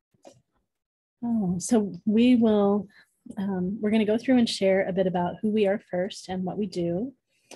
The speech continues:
Maybe let's all share our names and our modalities and just a little bit about ourselves first, and then let's wind back and talk about the theme. So if it's really integral to what you do, feel free to talk about it in the first round. Just know we're gonna come back and we'll share more.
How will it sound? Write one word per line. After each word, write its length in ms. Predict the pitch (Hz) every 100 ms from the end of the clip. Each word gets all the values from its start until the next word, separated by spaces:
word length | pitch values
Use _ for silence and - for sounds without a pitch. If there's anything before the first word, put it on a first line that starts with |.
| _
Maybe 200 | 247 285
let's 180 | 277 254
all 140 | 214 233
share 440 | - 277 285 269 214
our 100 | 202
names 440 | 196 202 208 180
and 120 | 196
our 60 | 180
modalities 540 | 185 180 185 190 190
and 100 | 190
just 140 | 185 196
a 40 |
little 140 | 185
bit 140 | 196 202
about 160 | 185
ourselves 520 | 180 175 180 175 190 -
first, 420 | - 196 247 - - - -
and 200 | 196 180
then 240 | 208 220
let's 200 | 226 226
wind 300 | 202 196 202
back 300 | 185 185 185
and 100 | 196
talk 220 | 196 180
about 180 | 190 180
the 60 | 185
theme. 520 | - 185 190 254 277
So 200 | - 208
if 120 | 196
it's 160 | 196 214
really 220 | 208 202
integral 300 | 202 190 196
to 80 | -
what 140 | 185 180
you 80 |
do, 260 | 180 190 202
feel 160 | 202 226
free 140 | 208
to 80 | 190
talk 260 | - 170
about 200 | 185 185
it 120 | 190 -
in 100 | 190
the 80 | 180
first 220 | 190 -
round. 260 | 226 262 - - - -
Just 140 | 185
know 100 | 214
we're 120 | 196
gonna 120 | 196 190
come 240 | - 185
back 280 | 175 175 180
and 60 |
we'll 120 | 185 175
share 200 | - 170
more. 360 | 170 175 247